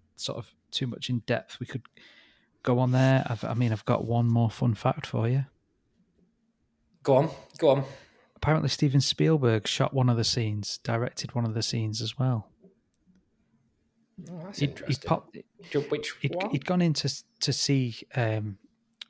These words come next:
Speaker 1: De Palma, I think, and, and just, like, stopped by to say hello or whatever.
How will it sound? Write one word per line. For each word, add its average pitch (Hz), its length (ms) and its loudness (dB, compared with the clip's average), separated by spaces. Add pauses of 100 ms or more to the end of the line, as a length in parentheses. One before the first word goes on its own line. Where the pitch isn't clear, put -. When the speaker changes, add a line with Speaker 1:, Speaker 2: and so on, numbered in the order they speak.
Speaker 1:
De - 80 -6
Palma, 131 360 2
I 110 40 0
think, 110 340 -8
and, 113 180 -6
and 117 200 -4
just, - 200 -8
like, - 140 -4
stopped - 260 -2
by 113 180 -2
to - 80 -4
say 113 200 -2
hello 113 300 2
or 110 80 2
whatever. 110 360 -4